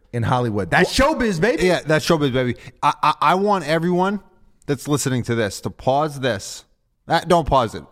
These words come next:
Speaker 2: Afterwards, when we, when we sign off, then you go directly to YouTube. You put in Nicolas Cage compilation. There's, like, three of 'em.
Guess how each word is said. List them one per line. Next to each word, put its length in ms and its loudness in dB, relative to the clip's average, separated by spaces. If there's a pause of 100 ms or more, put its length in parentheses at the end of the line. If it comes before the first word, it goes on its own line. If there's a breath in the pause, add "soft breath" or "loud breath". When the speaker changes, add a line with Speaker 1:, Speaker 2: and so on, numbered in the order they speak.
Speaker 2:
Afterwards, 760 -2 (160)
when 200 0
we, 140 2
when 180 0
we 80 2
sign 320 2
off, 260 0
then 180 2
you 100 0
go 360 0
directly 640 -2
to 120 -4
YouTube. 540 -2 (380 soft breath)
You 100 -2
put 180 2
in 140 0
Nicolas 380 0
Cage 320 -4
compilation. 720 -2 (480 soft breath)
There's, 240 2
like, 180 -2
three 280 0
of 100 -2
'em. 220 -2